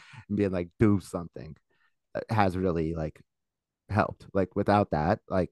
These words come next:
I don't, I guarantee you, like, you know, this would have already broken out with, like, Lebanon, like, way harder than it has already.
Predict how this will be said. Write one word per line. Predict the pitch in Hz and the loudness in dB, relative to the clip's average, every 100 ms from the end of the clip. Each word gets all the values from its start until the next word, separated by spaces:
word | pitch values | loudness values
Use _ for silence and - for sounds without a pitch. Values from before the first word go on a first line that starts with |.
| - | -2
I | 90 | -2
don't, | 85 - | -2 -2
I | 95 | -2
guarantee | 90 90 90 90 | 0 0 -2 -4
you, | 80 78 | -4 -4
like, | 87 80 - _ _ _ - | -4 -6 -8 _ _ _ -2
you | 98 | 0
know, | 69 - - - | 0 -8 -12 -6
this | 98 - | -4 -2
would | 85 | -4
have | - _ _ - | -6 _ _ 0
already | 95 85 | 0 0
broken | 85 87 90 | 0 0 0
out | 85 76 | -2 -2
with, | 87 | -2
like, | 82 | 0
Lebanon, | 87 82 85 82 85 - | 0 0 -2 -2 -4 -8
like, | - 82 | -10 -4
way | 92 85 | 0 0
harder | 87 87 87 80 | 2 2 0 0
than | 85 85 | -2 -2
it | 87 | 0
has | 90 85 | 0 0
already. | 90 87 87 | -2 0 -2